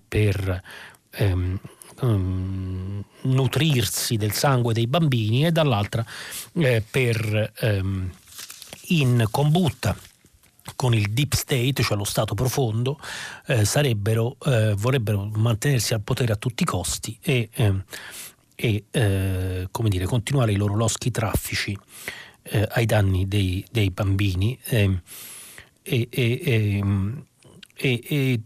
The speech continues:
tutto questo naturalmente tenendo all'oscuro il mondo intero. Questa teoria che ha vari, come dire, eh, vari genitori e progenitori, e cioè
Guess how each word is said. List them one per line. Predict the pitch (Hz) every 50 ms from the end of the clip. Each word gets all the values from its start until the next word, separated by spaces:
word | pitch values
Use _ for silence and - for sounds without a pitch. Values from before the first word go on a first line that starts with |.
| -
tutto | - - 160 - - - 160
questo | - 131 113 98 - - - 117
naturalmente | 107 98 120 131 135 120 110 104 - 113
tenendo | - 117 104 104 104 107
all'oscuro | 107 107 - - - 123 120 113
il | 107
mondo | 107 110 113 107 98
intero. | 98 92 - - 107 - - - - - - - - - - - - - -
Questa | - 269 226 - 135
teoria | 107 120 127 123 117 113 113 113 113 110
che | - - 107
ha | 117 123 120
vari, | 98 92 120 131 127 120 113 117
come | 104 92 - 113 113 110
dire, | 101 104 101 98 95 92 92 - - - - - - - - -
eh, | 143 101 98 95
vari | 92 107 120 120 117 110
genitori | 101 98 107 107 107 101 - - 139 120 104 104 107 117 123 131 131
e | 120 107 101 101 -
progenitori, | - 127 120 110 98 - 117 104 101 98 92 110 107 107 104 107 120 139 147 131 113
e | 104
cioè | 90 - 107 104 101 104